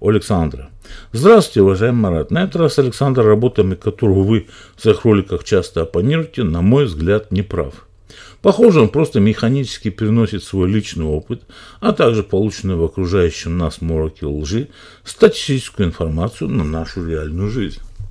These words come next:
Сложность за отношения с нашей второй прекрасной половиной вызвана тем, что они тоже находятся в плену морока,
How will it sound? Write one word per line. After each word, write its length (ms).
Сложность 500
за 200
отношения 580
с 120
нашей 380
второй 320
прекрасной 600
половиной 520
вызвана 420
тем, 280
что 180
они 140
тоже 320
находятся 560
в 60
плену 340
морока, 760